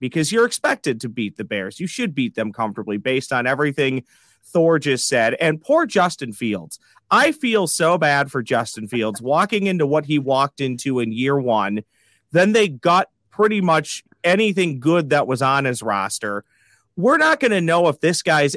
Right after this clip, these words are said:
any good till at least next year, maybe the year after. And at that point, they may have doomed him so much it won't matter. I know that's a separate tangent,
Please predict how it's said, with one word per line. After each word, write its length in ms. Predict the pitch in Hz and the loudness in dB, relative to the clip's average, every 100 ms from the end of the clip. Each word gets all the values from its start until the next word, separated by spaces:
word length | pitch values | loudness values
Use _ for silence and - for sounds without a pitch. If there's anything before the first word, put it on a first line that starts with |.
| - | -2
any 320 | 147 156 175 | 0 2 0
good 340 | 131 147 147 | 2 2 2
till 240 | 131 147 127 | 0 0 0
at 140 | 123 | -2
least 380 | 120 147 151 - | -4 -4 -4 -4
next 340 | 135 135 - | -2 -2 -4
year, 180 | 131 131 | -4 -4
maybe 380 | 127 131 147 170 | -2 -2 0 -2
the 160 | 151 127 | -4 -4
year 260 | 135 131 | -2 0
after. 460 | 120 123 127 139 135 | 2 0 -2 -4 -2
And 160 | 135 123 | -2 -2
at 160 | 117 | -2
that 280 | 139 160 196 | 0 0 -2
point, 340 | - 180 180 - _ _ - | -2 0 0 -4 _ _ -2
they 220 | 156 208 | 2 2
may 220 | 208 196 | 2 2
have 200 | 175 123 | 2 0
doomed 340 | 143 147 165 | 0 0 2
him 160 | 160 151 | 0 0
so 280 | - 156 147 | 0 2 2
much 300 | 147 143 - | 2 0 0
it 120 | 113 | -2
won't 240 | 120 117 | -2 -2
matter. 380 | 101 107 98 101 | -2 -4 -4 -4
I 220 | 98 160 | 0 2
know 200 | 220 220 180 | 2 2 2
that's 220 | 151 - | 0 -2
a 80 | 120 | -6
separate 460 | - 135 - 151 | -4 -4 -2 -4
tangent, 600 | - 147 147 147 151 156 | -4 -6 -4 -2 -2 -4